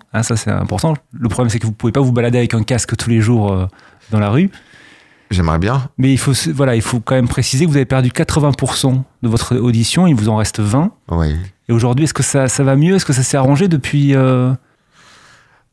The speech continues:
Speaker 2: Depuis, euh, la période où j'ai écrit le livre, oui, il y a, il y a eu un progrès quand même. J'ai rencontré un professeur, euh, professeur Frachet, qui lui m'a, m'a détecté un,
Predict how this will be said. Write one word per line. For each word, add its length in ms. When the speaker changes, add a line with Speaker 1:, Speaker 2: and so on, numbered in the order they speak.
Speaker 2:
Depuis, 640
euh, 220
la 80
période 320
où 40
j'ai 140
écrit 240
le 80
livre, 300
oui, 240
il 100
y 60
a, 40
il 240
y 60
a 60
eu 80
un 100
progrès 380
quand 120
même. 360
J'ai 100
rencontré 460
un 100
professeur, 520
euh, 180
professeur 400
Frachet, 400
qui 140
lui 180
m'a, 140
m'a 180
détecté 500
un, 800